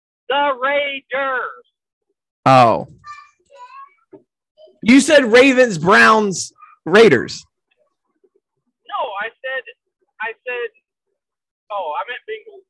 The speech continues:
Speaker 2: Okay. Be-, Bengals?
Speaker 1: Yeah.
Speaker 2: So Bengals, Browns, Raiders is your pick.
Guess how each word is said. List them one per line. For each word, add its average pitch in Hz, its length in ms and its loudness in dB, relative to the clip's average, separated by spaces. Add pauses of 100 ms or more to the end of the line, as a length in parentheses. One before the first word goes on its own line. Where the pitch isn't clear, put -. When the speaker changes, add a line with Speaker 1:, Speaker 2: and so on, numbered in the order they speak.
(640)
Speaker 2:
Okay. 131 320 2 (280)
Be-, - 220 -10 (240)
Bengals? 220 840 6 (720)
Speaker 1:
Yeah. 208 160 -10 (2500)
Speaker 2:
So 165 180 -2
Bengals, 196 460 2
Browns, 165 360 4
Raiders 123 440 4
is 113 120 -8
your 107 120 -12
pick. - 180 -12